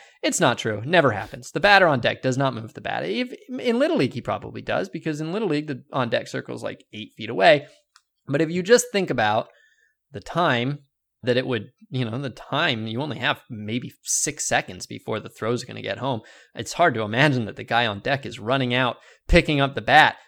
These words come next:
throwing it clear, and then getting in position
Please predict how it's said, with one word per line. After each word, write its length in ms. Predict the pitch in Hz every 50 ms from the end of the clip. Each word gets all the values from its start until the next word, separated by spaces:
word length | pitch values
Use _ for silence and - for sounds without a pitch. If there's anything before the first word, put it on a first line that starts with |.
| _ _ - -
throwing 340 | - 131 147 165 160 151 135
it 120 | 123 123
clear, 320 | - - - 165 160 135 123
and 160 | 107 120 131
then 120 | 135 131
getting 260 | 110 127 131 147 151 147
in 100 | 135 120
position 540 | - 120 113 127 147 - - 131 110 107